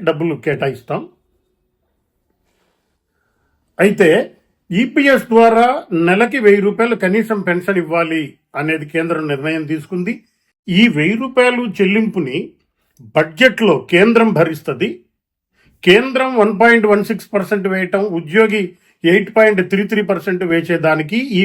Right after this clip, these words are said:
వెయ్యి రూపాయలు కేంద్ర ప్రభుత్వం ఇవ్వడానికి సంబంధం లేదు. ఈ వెయ్యి రూపాయలు పూర్తిగా కేంద్ర ప్రభుత్వం భరిస్తది.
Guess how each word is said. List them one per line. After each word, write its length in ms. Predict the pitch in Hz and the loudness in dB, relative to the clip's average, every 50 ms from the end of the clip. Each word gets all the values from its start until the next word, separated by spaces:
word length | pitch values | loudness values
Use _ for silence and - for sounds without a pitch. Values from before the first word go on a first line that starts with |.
| 170 139 | 0 0
వెయ్యి 160 | 165 180 196 208 | 0 0 0 -2
రూపాయలు 360 | 226 220 - 214 202 196 175 - | -4 -2 0 0 0 0 -2 -2
కేంద్ర 220 | - 175 180 202 196 185 | -4 -4 -2 -2 -6 -6
ప్రభుత్వం 260 | 190 180 - - 175 | -8 -10 -8 -8 -8
ఇవ్వడానికి 400 | 156 160 160 165 165 151 147 170 165 165 _ _ _ _ _ | -6 -6 -6 -6 -8 -6 -6 -6 -6 -8 _ _ _ _ _
సంబంధం 380 | - 147 156 175 180 190 196 180 170 160 | -6 -4 0 0 0 2 2 2 2 2
లేదు. 160 | 151 151 220 269 247 196 | 0 -2 -4 -4 -2 -2
ఈ 20 | 185 160 | -2 0
వెయ్యి 180 | 165 165 180 180 | 0 0 0 0
రూపాయలు 320 | 202 185 196 190 190 208 247 - - _ _ _ _ _ - | -2 -2 -2 -2 -2 -4 -6 -10 -14 _ _ _ _ _ -4
పూర్తిగా 380 | 202 226 196 - 240 214 214 196 - - | -4 -4 -2 -2 2 2 2 2 4 2
కేంద్ర 260 | 180 202 240 240 220 202 202 | 2 2 2 0 -2 0 -2
ప్రభుత్వం 360 | 196 180 175 170 - 170 156 147 | -4 -4 -4 -4 -4 -6 -4 -4
భరిస్తది. 460 | 135 139 139 135 - _ 143 127 - | -6 -6 -6 -8 -8 _ -6 -6 -6